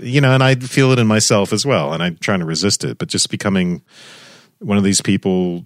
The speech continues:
who is just reflexively cantankerous about one political issue or another. Like, "Oh my God, we are getting old." <laughs>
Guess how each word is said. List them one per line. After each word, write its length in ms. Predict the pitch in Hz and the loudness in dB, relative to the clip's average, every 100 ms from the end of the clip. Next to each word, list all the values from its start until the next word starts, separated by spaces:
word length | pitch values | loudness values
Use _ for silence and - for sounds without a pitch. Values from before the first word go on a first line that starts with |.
| - | -8
who 220 | 90 90 | -2 0
is 140 | 90 | 0
just 240 | - 95 - | -2 -4 -6
reflexively 1300 | 104 98 - - - 107 120 123 - 127 110 117 110 | -4 -4 -4 -8 -4 2 4 4 2 2 2 2 2
cantankerous 760 | 110 98 110 104 110 98 - | 0 0 0 0 2 2 2
about 300 | 85 95 95 | 2 2 2
one 280 | 90 104 113 | 2 0 0
political 500 | - 104 101 107 98 | 0 0 0 0 -2
issue 360 | 90 - 98 87 | 0 -2 -2 -2
or 120 | 85 | -2
another. 500 | 82 80 78 76 78 _ - - - _ _ - | -2 -4 -4 -8 -10 _ -20 -20 -20 _ _ -14
Like, 160 | 82 | -6
"Oh 120 | 117 107 | -2 0
my 160 | 78 | -2
God, 360 | 71 113 90 76 | -2 -2 -2 -2
we 120 | 110 | -2
are 60 | 82 | -2
getting 300 | 78 76 90 | -4 -6 -4
old." 340 | 123 82 65 _ - | -2 -4 -8 _ -10
<laughs> 600 | - - 539 480 - | -8 -6 -6 -6 -12